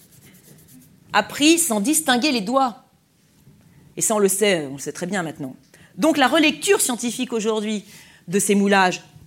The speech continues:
induit aussi une relecture du phénomène éruptif, parce que là, on prenait tout en vrac, et puis on racontait l'histoire des Pompéiens, mais on se souciait pas de la façon réelle dont ils étaient morts. On disait simplement qu'ils,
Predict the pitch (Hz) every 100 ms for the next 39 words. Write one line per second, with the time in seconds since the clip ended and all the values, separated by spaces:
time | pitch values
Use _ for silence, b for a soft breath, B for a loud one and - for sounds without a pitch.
0 | - 262 240 294 254 - 302 220 202 196
1 | 339 233 196 202 190 185 220 - 359 349
2 | 190 240 254 - 208 196 285 247 175 254
3 | 359 247 220 175 175 180 196 - 202 190
4 | 185 233 294 220 185 190 - - 196 285
5 | 320 202 170 175 202 175 208 233 185 175
6 | 165 170 175 175 156 160 180 214 196 208
7 | 233 208 165 170